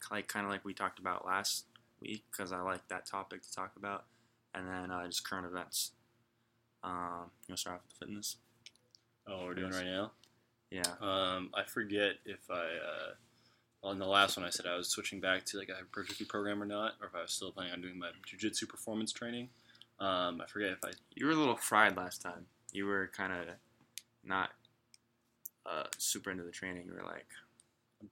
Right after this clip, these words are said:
Speaker 1: remember?
Speaker 2: try-, I'm trying to remember what was going on at the time. Like
Speaker 1: You were, you, it was just, you were kinda lacking a little bit of motivation, maybe. Um,
Speaker 2: It's probably 'cause I was
Speaker 1: you weren't really
Speaker 2: doing
Speaker 1: feeling it with the training. I remember you said, like, you were, got, like, ten, fifteen minutes into the training session or something. You're like,
Speaker 2: Oh,
Speaker 1: "You
Speaker 2: that
Speaker 1: know,
Speaker 2: was
Speaker 1: let
Speaker 2: towards,
Speaker 1: me"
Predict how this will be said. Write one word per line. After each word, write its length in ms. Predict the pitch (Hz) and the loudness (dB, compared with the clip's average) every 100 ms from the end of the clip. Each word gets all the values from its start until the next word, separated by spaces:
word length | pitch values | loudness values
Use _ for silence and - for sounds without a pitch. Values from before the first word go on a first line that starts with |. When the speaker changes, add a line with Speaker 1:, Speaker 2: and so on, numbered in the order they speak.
| - | -6
Speaker 1:
remember? 220 | 104 95 | -2 0
Speaker 2:
try-, 120 | 110 - | 0 -2
I'm 60 | 95 | -4
trying 220 | - 101 | 0 2
to 60 | 92 | 2
remember 240 | 87 87 | -2 -4
what 140 | 98 95 | -6 -6
was 160 | 92 | -6
going 260 | 95 87 87 | -4 -6 -6
on 240 | 87 - | -8 -10
at 80 | - | -12
the 60 | - | -14
time. 440 | - - 50 78 _ - _ _ _ _ - | -10 -8 -10 -14 _ -20 _ _ _ _ -8
Like 220 | 98 - - _ - | -6 -6 -10 _ -2
Speaker 1:
You 120 | 117 | 2
were, 80 | 107 | 2
you, 260 | 90 101 - | 0 -4 -4
it 80 | 113 | -2
was 100 | 120 | 2
just, 440 | 113 - - - | 4 4 4 0
you 80 | 107 | -4
were 100 | 107 | -2
kinda 260 | - 101 90 | 2 2 6
lacking 340 | 95 98 101 | 8 8 4
a 20 | |
little 140 | 95 90 | -4 -2
bit 160 | 90 | -4
of 200 | 87 87 | -6 -8
motivation, 640 | 104 98 90 101 98 104 98 | -2 0 2 0 2 0 -2
maybe. 500 | 98 98 98 98 - | -4 -4 -4 -4 -6
Um, 440 | 50 71 52 - - _ - - _ _ - _ _ | -6 -6 -8 -14 -20 _ -14 -14 _ _ -20 _ _
Speaker 2:
It's 100 | - | -8
probably 200 | - 147 | 4 4
'cause 120 | - 90 | 4 0
I 80 | |
was 160 | 85 78 | -2 -2
Speaker 1:
you 80 | 104 | 2
weren't 200 | 101 95 | 2 4
really 200 | 101 95 | 2 2
Speaker 2:
doing 140 | 92 | -4
Speaker 1:
feeling 360 | - - 107 107 | -4 0 2 2
it 80 | 98 | -2
with 120 | 98 | -6
the 80 | - | -6
training. 520 | - 98 101 98 98 | -4 -4 -4 -6 -4
I 60 | 95 | -2
remember 340 | 98 98 95 | 0 0 -2
you 160 | 90 92 | -2 -4
said, 180 | - 85 | -4 -4
like, 240 | 82 - | -6 -8
you 60 | 90 | -6
were, 160 | 87 - - | -6 -8 -4
got, 140 | 92 | -2
like, 120 | 87 - | -2 -2
ten, 220 | 101 95 | -4 -4
fifteen 240 | 95 101 | -6 -8
minutes 200 | 95 - | 0 2
into 100 | - | 2
the 60 | 110 | 2
training 280 | - 92 98 | 0 -2 -2
session 300 | 95 - 98 | -2 -2 -4
or 40 | |
something. 320 | 101 95 92 | -6 -6 -8
You're 120 | 87 | 6
like, 80 | 107 | 12
Speaker 2:
Oh, 140 | 143 113 | 12 12
Speaker 1:
"You 80 | |
Speaker 2:
that 80 | 120 | 12
Speaker 1:
know, 60 | 151 | 12
Speaker 2:
was 100 | 135 | 12
Speaker 1:
let 60 | |
Speaker 2:
towards, 160 | 151 | 8
Speaker 1:
me" 40 | 139 | 8